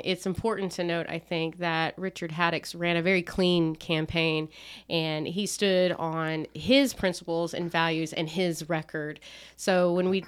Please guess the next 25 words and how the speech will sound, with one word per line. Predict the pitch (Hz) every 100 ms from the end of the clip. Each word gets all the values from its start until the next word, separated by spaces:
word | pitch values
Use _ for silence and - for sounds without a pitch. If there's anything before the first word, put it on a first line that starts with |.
| -
we | 196
talk | 175 226
about | 208 202 190
the |
mudslinging, | 180 185 180 180 165 160 160 151 - -
it | - 180
definitely | 220 220 190
wasn't | 180 160 -
coming | - 170 170
from | 165 165
Haddix's | 226 285 214 160 -
campaign. | 165 151 165 147 147
He | 160 196
ran | 180
a | 165
very | 160 180 175
clean | - 175 165
campaign | 156 160 160 156 147
that | 143
I | 165
think | - 170 - -
is, | 156 151 156
uh, | 135
very | 160 196 185
respectable, | 156 - 165 - 170 170